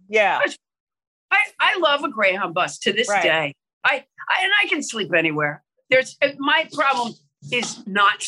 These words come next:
Speaker 2: you know, trying not to sleep.
Speaker 1: Right.
Speaker 2: Um, you know, I can doze off anywhere. My friend Jim Morris, who was a
Speaker 1: Oh, he, yeah.
Speaker 2: Uh,
Speaker 1: Impressionist. He, he
Speaker 2: yeah,
Speaker 1: did,
Speaker 2: right.
Speaker 1: he did, um,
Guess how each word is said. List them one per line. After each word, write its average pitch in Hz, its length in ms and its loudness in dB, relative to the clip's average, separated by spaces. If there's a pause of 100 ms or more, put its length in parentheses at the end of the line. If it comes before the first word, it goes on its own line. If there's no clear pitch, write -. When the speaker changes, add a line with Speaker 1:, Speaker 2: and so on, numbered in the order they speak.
(160)
Speaker 2:
you 208 140 4
know, 156 180 0
trying 190 400 2
not 175 280 0
to 170 120 -10
sleep. 151 320 -6 (240)
Speaker 1:
Right. 190 340 2
Speaker 2:
Um, - 60 -18 (460)
you 262 100 2
know, - 80 2
I 247 120 4
can 247 160 -8
doze 196 300 0
off 156 300 2 (800)
anywhere. 165 400 0 (1300)
My 247 120 -2
friend 359 500 2
Jim 285 240 0
Morris, 233 920 0
who 233 100 -4
was 208 320 2
a 277 80 2
Speaker 1:
Oh, 381 400 4 (260)
he, 269 260 -2
yeah. 202 380 0 (520)
Speaker 2:
Uh, 196 200 4
Speaker 1:
Impressionist. 226 880 -2
He, 254 240 2
he 214 60 -4
Speaker 2:
yeah, 262 140 4
Speaker 1:
did, 277 200 2
Speaker 2:
right. 247 200 0 (220)
Speaker 1:
he 247 220 0
did, 254 280 2
um, 214 520 2